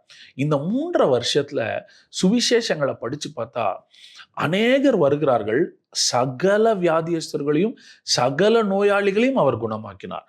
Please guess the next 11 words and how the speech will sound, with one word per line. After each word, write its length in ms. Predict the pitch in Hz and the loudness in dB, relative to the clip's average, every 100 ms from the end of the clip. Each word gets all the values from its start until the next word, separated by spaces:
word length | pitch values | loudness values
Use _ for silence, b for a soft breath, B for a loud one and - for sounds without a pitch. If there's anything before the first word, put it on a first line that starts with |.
| B B | B B
அந்த 180 | - 160 | -4 0
வார்த்தைகளை 680 | 135 113 170 208 233 190 156 | 2 2 0 -2 -2 0 0
நம்ம 260 | 127 117 107 | -2 -8 -2
கோடிட்டு 380 | 139 143 135 120 | 0 0 -4 -6
பா-, 280 | 117 110 117 - | -2 -2 -2 -4
படிக்கணும். 400 | 120 113 101 95 b b | -4 -4 -8 -10 b b
சகல 840 | - - 110 113 113 139 143 147 135 | -6 -2 -2 -2 0 2 4 2 0
வியாதியஸ்தர்கள், 840 | 117 107 107 104 - 101 101 78 - b b | -2 -4 -6 -10 -10 -14 -12 -12 -14 b b
சகல 720 | b - 117 117 143 151 156 | b 0 0 0 2 2 2
நோய்களையும் 640 | 147 135 143 135 143 143 127 | -2 -2 -2 0 -2 -4 -6
குணமாக்கினார். 760 | 113 107 101 98 - 80 76 | -6 -4 -8 -12 -14 -16 -18